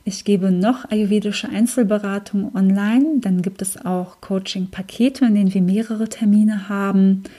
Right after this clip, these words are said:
Ähm, und vorher gibt es natürlich ein, ähm, kostenloses Vorgespräch, wo wir uns so ein bisschen kennenlernen,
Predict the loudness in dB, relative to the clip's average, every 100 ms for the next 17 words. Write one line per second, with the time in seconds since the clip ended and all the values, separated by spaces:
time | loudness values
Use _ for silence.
0 | -20 -20 -20 -20 -4 2 2 2 0 2
1 | 2 0 -2 -6 -4 -4 -2 -4 -4 -2
2 | 0 0 0 -2 -2 -4 -6 -8 -2 -2
3 | 0 -4 -6 -2 0 -2 -4 -6 -6 -4
4 | -6 -4 -6 0 0 0 -2 -4 -4 2
5 | 4 6 4 2 0 0